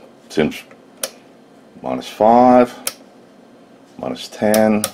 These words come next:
five, fifteen, twenty, minus fifteen, minus twenty.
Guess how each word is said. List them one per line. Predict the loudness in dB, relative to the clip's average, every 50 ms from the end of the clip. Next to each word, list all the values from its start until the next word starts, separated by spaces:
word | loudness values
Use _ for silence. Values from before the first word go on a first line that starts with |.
| -14 _ _ _ -18 -18 -18 -20 _ _ _ -20 -20 _ -20 -20 -20 -20 -20 _ _ _ _ _ _ _ _ _ _ _ _ _ -20 _
five, | -10 -4 -2 0 2 2 4 4 2 2 0 -6 -16 -20 _ _ _ _ _ _ _ _ _ -20 -20 -20 -20 _ _ _ _ _ -14 -14 -14 _ _ _ -20 -20 -20 _ _ _ _ _ _ _
fifteen, | _ _ -10 -6 -4 -4 -4 -4 -4 -6 -10 -14 _ _ _ _ _ _ _ _ _ _ _ _ -20 -20 -20 -20 -20 -20 -20 -20 -20 -20 _ _ _ -20
twenty, | -12 -6 -2 0 0 2 2 0 0 0 -2 -4 -8 -12 -12 -8 -6 -8 -8 -8 -10 -16 -16 -16 -18 -18 -16 -16 -16 -16 -18 -20 -20 -20 _ _ _ -20 -20 -18 -16 -16 -16 -16 _ _ _ _ _ _ _ _ _ _ _ _ _ _ -20 -20
minus | -20 -20 -20 -20
fifteen, | -20 -20 -20 -10 -6 -4 -2 -2 -2 -2 -2 -4 -6 -10 _ _ _ _ _ _ _ _ _ _ _ _ -20 -20 _ _ _ _ _ _ _ _ _
minus | -20 -20 -10
twenty. | -6 -2 -2 -2 -2 -4 -6